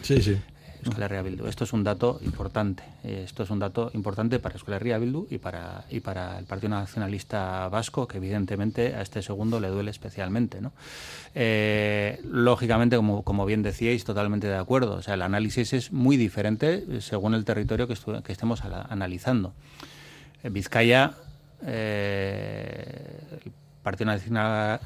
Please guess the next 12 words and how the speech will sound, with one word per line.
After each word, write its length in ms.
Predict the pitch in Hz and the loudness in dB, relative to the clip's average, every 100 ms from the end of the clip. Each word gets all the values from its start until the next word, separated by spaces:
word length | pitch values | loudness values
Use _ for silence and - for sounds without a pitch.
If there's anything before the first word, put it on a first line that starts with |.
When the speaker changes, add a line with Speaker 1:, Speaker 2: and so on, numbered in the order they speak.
| - | -8
Speaker 2:
el 60 | |
Partido 260 | - 101 120 | -6 -2 0
Nacionalista 500 | 110 123 110 110 123 | 0 2 0 2 4
Vasco 360 | 123 127 101 92 | 4 4 -2 0
tiene 260 | 110 110 | 2 4
un 120 | 110 | 4
suelo 380 | 107 135 123 101 | 2 6 6 6
tan 220 | 95 113 | 4 2
fuerte, 560 | 107 127 123 120 120 139 - - - - - - - - - - - - | 4 6 4 6 4 2 -4 -20 -20 -20 -18 -18 -18 -20 -20 -20 -20 -10
eh, 280 | - 104 98 | -4 -2 0
que 80 | 107 | 0
incluso 680 | 98 98 110 101 110 104 - | 0 0 0 2 2 2 0